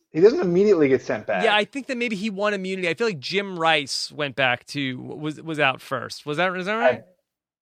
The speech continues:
Speaker 1: I have
Speaker 2: Oh, no,
Speaker 1: idea.
Speaker 2: no, no. It was, uh, Whitney Duncan's boyfriend,
Speaker 1: Wait,
Speaker 2: I
Speaker 1: that
Speaker 2: think.
Speaker 1: was the, that was the Rocks one, right? Yeah, it was, uh, or the non-Rocks, the, uh, where Cochran flipped.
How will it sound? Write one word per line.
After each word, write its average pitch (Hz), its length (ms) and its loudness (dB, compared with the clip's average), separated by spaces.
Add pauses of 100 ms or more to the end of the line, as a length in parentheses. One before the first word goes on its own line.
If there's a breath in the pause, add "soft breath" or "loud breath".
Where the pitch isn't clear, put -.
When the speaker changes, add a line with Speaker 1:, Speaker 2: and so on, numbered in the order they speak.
(400)
Speaker 1:
I 131 60 -6
have - 140 -4
Speaker 2:
Oh, 214 80 4
no, 247 100 4
Speaker 1:
idea. - 40 4
Speaker 2:
no, 240 120 4
no. 226 200 6
It 214 40 6
was, 208 180 4
uh, 196 580 6
Whitney 190 1160 -4
Duncan's 160 600 -2
boyfriend, 151 460 0
Speaker 1:
Wait, 202 80 8
Speaker 2:
I - 40 4
Speaker 1:
that 220 60 10
Speaker 2:
think. 233 100 10
Speaker 1:
was 214 100 6
the, 220 180 6
that 208 200 6
was 202 160 8
the 208 340 10
Rocks 233 340 4
one, 104 220 -6
right? 143 240 -4
Yeah, 131 420 6
it 127 40 2
was, 131 340 2
uh, 127 580 2
or 165 80 4
the 160 80 2
non-Rocks, 151 720 0
the, 123 240 0
uh, 123 100 4
where 127 120 2
Cochran 127 460 2
flipped. - 360 -12